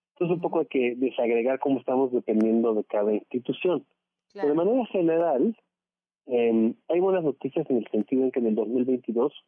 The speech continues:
Speaker 1: fue un mejor año, pero un mejor año con respecto al dos mil veintiuno, que fue un año catastrófico en términos de, eh,
Speaker 2: Ujú.
Speaker 1: falta de, de acceso a las, a los medicamentos e insumos para la salud,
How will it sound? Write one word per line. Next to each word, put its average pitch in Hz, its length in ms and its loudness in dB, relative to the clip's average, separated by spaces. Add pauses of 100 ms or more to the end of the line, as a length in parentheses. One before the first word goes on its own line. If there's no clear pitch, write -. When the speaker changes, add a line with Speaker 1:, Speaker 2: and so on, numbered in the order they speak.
Speaker 1:
fue 131 160 0
un 139 320 4
mejor 135 420 0
año, 123 360 0 (580)
pero 120 240 0
un 156 160 2
mejor 160 300 -2
año 165 180 2
con 120 240 -2
respecto 147 480 -6
al 127 80 2
dos 117 140 -2
mil 127 160 0
veintiuno, 135 680 2
que - 200 -20
fue 113 80 -2
un 113 80 2
año 113 360 2
catastrófico - 920 -4
en 98 80 -4
términos 110 560 -2
de, 117 200 0 (500)
eh, 123 120 0
Speaker 2:
Ujú. 185 100 -6
Speaker 1:
falta 113 300 -2
de, 98 320 -2 (100)
de 110 140 2
acceso 120 360 -4
a 107 40 0
las, 101 180 -2
a 110 160 -6
los 110 140 0
medicamentos 113 600 0
e 117 60 -2
insumos 117 320 -2
para 123 220 -2
la 127 180 -2
salud, 143 260 0